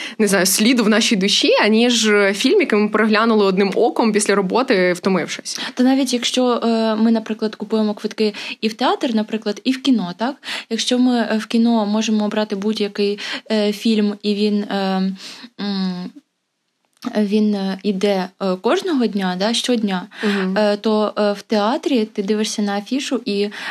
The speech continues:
Speaker 2: можливо, якась вистава буде через місяць, наприклад, да, і ти будеш її, е, з нетерпінням чекати. Е, і це теж буде збільшувати твою мотивацію піти на неї.
Speaker 1: Мгм.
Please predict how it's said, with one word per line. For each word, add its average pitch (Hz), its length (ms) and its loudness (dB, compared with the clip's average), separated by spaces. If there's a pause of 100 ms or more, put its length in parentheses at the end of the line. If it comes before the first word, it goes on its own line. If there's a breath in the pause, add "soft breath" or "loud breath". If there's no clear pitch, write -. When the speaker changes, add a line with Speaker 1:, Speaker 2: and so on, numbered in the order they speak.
(120)
Speaker 2:
можливо, 208 520 0
якась 202 360 -2
вистава 226 580 -2
буде 208 300 -4
через 202 460 -4
місяць, 185 500 -4
наприклад, 190 480 -8
да, 196 220 -4 (280 loud breath)
і 208 80 -2
ти 196 240 -2
будеш 190 440 -4
її, 190 300 -2 (100)
е, 190 40 -4
з 196 160 -2
нетерпінням 196 460 -4
чекати. 185 540 -4 (420 loud breath)
Е, 190 460 -4
і 190 220 -2
це 190 440 -4 (100)
теж 196 240 0
буде 190 280 -6
збільшувати 190 600 -6
твою 190 260 -2
мотивацію 185 640 -4
піти 190 300 -8
на 180 120 -4
неї. 180 380 -6 (420 loud breath)
Speaker 1:
Мгм. 202 260 -2